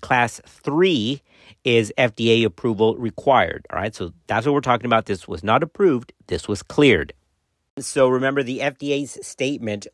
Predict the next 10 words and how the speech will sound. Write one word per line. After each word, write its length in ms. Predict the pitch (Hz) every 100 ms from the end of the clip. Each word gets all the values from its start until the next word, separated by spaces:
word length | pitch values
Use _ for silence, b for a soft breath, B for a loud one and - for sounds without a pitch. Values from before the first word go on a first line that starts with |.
| -
is 220 | 127 107
that 300 | 120 117 -
this 440 | 139 104 143 147 -
new 520 | 139 135 139 131 131 b b b
at-home 840 | - 156 - - - 156 131 117 113
intravaginal 1400 | 135 135 135 - 143 135 131 110 87 110 123 117 127 123
insemination 720 | 117 - 123 127 147 - 110
was, 160 | 104 101
quote, 380 | - 131 107 - b b
"substantially 1040 | - 139 - - 156 170 - 175 175